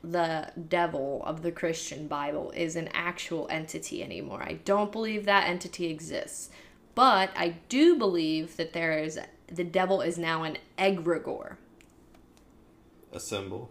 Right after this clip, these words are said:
Speaker 1: No, do you know what an egregore is?
Speaker 2: I think symbol, allegory,
Speaker 1: No,
Speaker 2: it's
Speaker 1: egregore is basically when so many people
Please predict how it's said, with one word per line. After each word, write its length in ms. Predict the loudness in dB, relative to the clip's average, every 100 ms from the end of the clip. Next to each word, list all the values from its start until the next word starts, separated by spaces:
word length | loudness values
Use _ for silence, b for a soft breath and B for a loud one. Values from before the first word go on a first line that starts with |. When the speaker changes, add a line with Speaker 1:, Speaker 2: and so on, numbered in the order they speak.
| -6
Speaker 1:
No, 240 | -2 0 -2
do 100 | -4
you 40 | -2
know 80 | -2
what 100 | -2
an 100 | -2
egregore 640 | -4 -4 -4 -2 -2 -2
is? 180 | -6 -16 -16
Speaker 2:
I 80 | -14
think 400 | -8 -8 -10 -14
symbol, 640 | -10 -6 -4 -2 -2 0 0
allegory, 800 | 0 0 -4 -6 -4 -4 -2 0
Speaker 1:
No, 220 | 0 0
Speaker 2:
it's 120 | 0
Speaker 1:
egregore 760 | 4 4 4 4 4 6 4 4
is 200 | 4 4
basically 640 | 2 2 0 -4 -4 -4
when 540 | -2 0 0 -2 -6 -10 -16 -12
so 500 | -8 4 8 8 6
many 380 | 2 4 2
people 640 | 0 -2 -2 0 0 -2